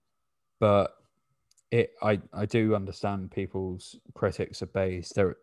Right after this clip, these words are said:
he doesn't help himself at time. He's similar to a lot of other players. You mentioned Aaron,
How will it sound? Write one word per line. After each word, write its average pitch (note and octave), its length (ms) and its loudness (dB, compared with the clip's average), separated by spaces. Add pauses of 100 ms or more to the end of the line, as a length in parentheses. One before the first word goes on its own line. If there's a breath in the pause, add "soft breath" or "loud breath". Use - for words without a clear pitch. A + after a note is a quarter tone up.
(160)
he G2+ 140 -2
doesn't G2+ 320 0
help F#2 220 -2
himself F#2 360 -4
at B1+ 100 -10
time. G#2 280 2
He's G2 120 -4
similar G2+ 360 0
to - 180 -2
a - 20 2
lot G2 200 0
of G2 100 -4
other G2+ 160 0
players. G#2 320 0
You G#2 60 -4
mentioned G2 280 -4
Aaron, F#2+ 280 0